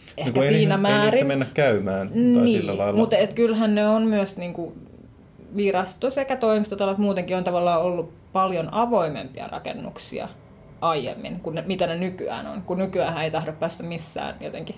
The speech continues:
Speaker 1: aulaa pidemmälle. Mut et
Speaker 2: Mm.
Speaker 1: sekin on vähän semmonen muuttunut tilanne. Ja sit kahdeksankymmentäluvulla tietysti oli nousukausi ja on, on rakennettu kulttuuritaloa. Ja, ja sit ehkä siihen liittyy, ei, ei suoranaisesti tosiaan niinku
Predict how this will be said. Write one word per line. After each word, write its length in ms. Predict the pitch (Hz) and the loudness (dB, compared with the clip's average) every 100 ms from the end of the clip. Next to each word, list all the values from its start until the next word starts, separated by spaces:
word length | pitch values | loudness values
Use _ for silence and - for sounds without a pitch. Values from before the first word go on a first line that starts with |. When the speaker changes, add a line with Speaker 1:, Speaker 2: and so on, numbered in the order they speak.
| - | -8
Speaker 1:
aulaa 320 | 151 - - | -6 -4 -6
pidemmälle. 600 | - 107 - 92 95 101 - | -6 -8 -8 -8 -6 -8 -6
Mut 160 | 123 117 | -2 0
et 100 | 107 | -2
Speaker 2:
Mm. 80 | 101 - - - - | -6 -16 -20 -20 -10
Speaker 1:
sekin 200 | 165 165 | -4 -2
on 40 | |
vähän 140 | 156 160 | -2 -4
semmonen 240 | 160 151 | -6 -8
muuttunut 460 | 160 156 - - - - - - - - - - - | -8 -8 -8 -10 -10 -14 -20 -20 -20 -20 -20 -18 -4
tilanne. 400 | - 196 180 160 | 0 0 0 -4
Ja 100 | 156 | -2
sit 160 | 190 196 | -2 2
kahdeksankymmentäluvulla 840 | 233 247 247 202 170 165 170 175 | 2 2 0 -4 -6 -6 -6 -4
tietysti 560 | 165 165 165 - 180 180 - - - - - - - - | -4 -6 -6 -6 -6 -8 -16 -18 -20 -20 -20 -20 -20 -8
oli 300 | - 165 151 - - - - | -4 -2 -4 -10 -18 -20 -8
nousukausi 840 | 190 233 277 262 220 208 214 196 - | 2 2 2 0 2 2 0 -4 -6
ja 200 | - 156 | -2 -2
on, 320 | - 165 160 156 | 0 -2 -2 -4
on 200 | 175 170 | -4 -2
rakennettu 540 | 165 165 156 156 160 - | -2 -2 -4 -6 -8 -6
kulttuuritaloa. 920 | 175 165 - 165 165 165 156 156 156 | -6 -6 -4 -4 -2 -2 -2 0 0
Ja, 160 | 147 147 - - - | 0 -2 -6 -16 -14
ja 280 | - - - 170 | -8 -6 -6 -2
sit 220 | 190 196 | -2 2
ehkä 320 | 196 196 180 | 2 2 0
siihen 300 | 196 196 180 | 2 0 0
liittyy, 340 | 175 175 175 | -2 -4 0
ei, 280 | 170 175 - | 2 2 0
ei 100 | 160 | -2
suoranaisesti 600 | 160 175 160 156 160 - - | 0 -2 -2 -6 -8 -10 -10
tosiaan 340 | 156 175 160 | -4 -4 -4
niinku 300 | 156 156 156 | -6 -6 -8